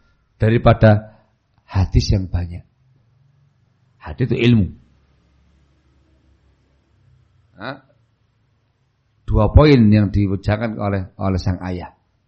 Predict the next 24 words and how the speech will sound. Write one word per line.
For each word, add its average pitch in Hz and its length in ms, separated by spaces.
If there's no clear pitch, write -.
Belajar 107 320
ilmu, 190 640
belajar 90 480
adab. 87 320
Adab 220 560
lebih 175 320
disukai 190 480
daripada 135 400
banyaknya 120 400
ilmu. 143 240
Kalau - 160
kamu 190 160
semata-mata 180 560
belajar, 180 480
belajar, 180 480
belajar, 180 400
mengambil 175 400
ilmu, 180 400
ilmu, 180 400
ilmu, 180 220
tapi 190 240
nggak 185 80
beradab, 165 720
percuma. 170 400